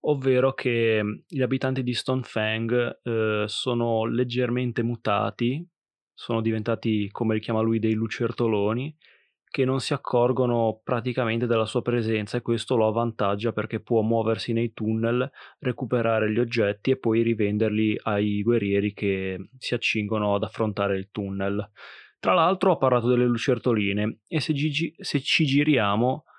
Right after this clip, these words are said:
ne possiamo notare subito una. E in questo caso il giocatore dovrà essere abbastanza svelto per, diciamo, ucciderla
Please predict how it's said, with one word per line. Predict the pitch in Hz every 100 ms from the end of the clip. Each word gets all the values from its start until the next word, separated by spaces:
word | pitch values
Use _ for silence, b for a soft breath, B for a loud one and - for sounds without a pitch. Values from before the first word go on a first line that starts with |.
| b b b
ne | 156
possiamo | 147 156 151 143
notare | 143 135 131
subito | - 143 127 113 107
una. | 98 95 98 104 - _ _ -
E | - 143 135 131
in | 135
questo | 156 180
caso | 165 170
il | 151
giocatore | 127 131 123 123
dovrà | 120 113
essere | 110 - 113
abbastanza | 117 110 131 120 120
svelto | 101 110 107 107 139 139
per, | - 107 101 101
diciamo, | 101 - 104 101 98
ucciderla | 104 - 107 104 110 120